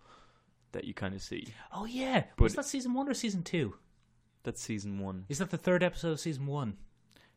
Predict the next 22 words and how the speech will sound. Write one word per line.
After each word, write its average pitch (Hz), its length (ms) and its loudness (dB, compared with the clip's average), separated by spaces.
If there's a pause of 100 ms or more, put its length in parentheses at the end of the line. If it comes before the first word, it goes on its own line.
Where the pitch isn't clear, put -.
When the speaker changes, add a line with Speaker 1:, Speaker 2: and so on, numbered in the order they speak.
Speaker 1:
Second - 680 -2
episode 101 420 -4
of 95 60 -6
season 98 400 -8
one, 98 160 -10
I 95 60 -10
think. 95 120 -10
Speaker 2:
I 135 60 -6
thought 165 180 -4
the 160 80 -2
second 156 300 0
episode - 220 -2
of 120 60 0
season 123 280 -4
one 120 160 0
is 110 160 -2
the 117 80 -4
one 113 180 -2
with 113 120 -2
all 113 100 0
the 104 80 -6
bicycles 107 720 -4